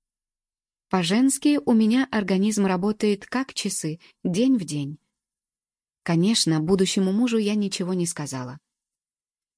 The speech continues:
Не думаю, что это именно оно. Всё же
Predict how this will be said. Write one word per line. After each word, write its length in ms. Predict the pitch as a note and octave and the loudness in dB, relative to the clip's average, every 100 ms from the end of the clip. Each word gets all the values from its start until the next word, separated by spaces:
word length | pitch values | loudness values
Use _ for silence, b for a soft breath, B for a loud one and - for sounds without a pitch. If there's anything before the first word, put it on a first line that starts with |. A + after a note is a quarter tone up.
| G3+ | 2
Не 160 | A3 | 4
думаю, 420 | G#3 D#4+ A3+ D#3+ | 4 4 4 2
что 340 | D#3+ - F#3+ F#3 | -2 -4 -4 -4
это 240 | G3+ G3 G#3 | -6 -4 -6
именно 680 | - G3+ G3+ G3 G3 G3+ G3 | -2 -2 0 0 0 -2 -2
оно. 420 | G3+ F3+ C#3 C#3+ _ _ _ _ _ - | 0 0 -2 -6 _ _ _ _ _ -10
Всё 260 | - E3+ | -4 -4
же 220 | D3+ D#3 | -4 -8